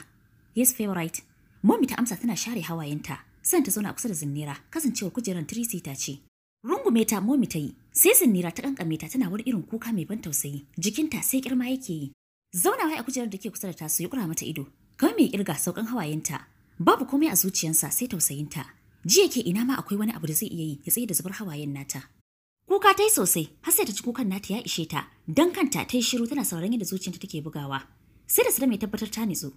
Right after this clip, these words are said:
sannan ya tashi ya shiga kicin, ya ɗebo mata ruwa mai sanyi ya dawo falon. To masu sauraro kun dai ji, ga dai Zinnira nan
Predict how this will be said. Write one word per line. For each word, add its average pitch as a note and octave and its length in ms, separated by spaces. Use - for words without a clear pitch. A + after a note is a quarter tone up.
sannan A#3+ 360
ya F#3 60
tashi G3 320
ya G#3+ 60
shiga E3 220
kicin, - 280
ya - 80
ɗebo D#4+ 220
mata E4+ 180
ruwa F#3 220
mai D3+ 80
sanyi F#3+ 360
ya G3+ 80
dawo G#3 280
falon. G#3 240
To G4+ 100
masu D4 220
sauraro G#3+ 720
kun G#3+ 200
dai G#3+ 160
ji, F#3+ 260
ga G3 160
dai C#4 160
Zinnira A#3 500
nan A#3+ 300